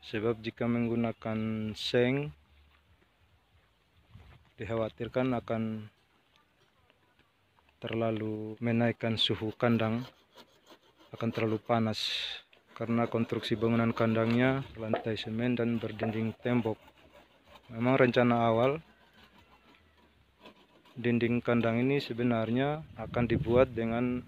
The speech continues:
bahan kayu, namun dalam perjalanan kelompok menginginkan agar dibangun menggunakan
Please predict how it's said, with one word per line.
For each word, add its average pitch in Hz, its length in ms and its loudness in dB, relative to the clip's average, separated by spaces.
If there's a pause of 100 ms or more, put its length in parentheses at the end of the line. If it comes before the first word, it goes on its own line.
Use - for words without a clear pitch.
(1400)
bahan 113 320 -2
kayu, 120 560 0 (720)
namun 120 320 0
dalam 117 240 4
perjalanan 113 800 0 (1400)
kelompok 117 480 -2 (1040)
menginginkan 117 800 2 (1400)
agar 120 400 -6 (1800)
dibangun 117 640 -4
menggunakan 113 720 -8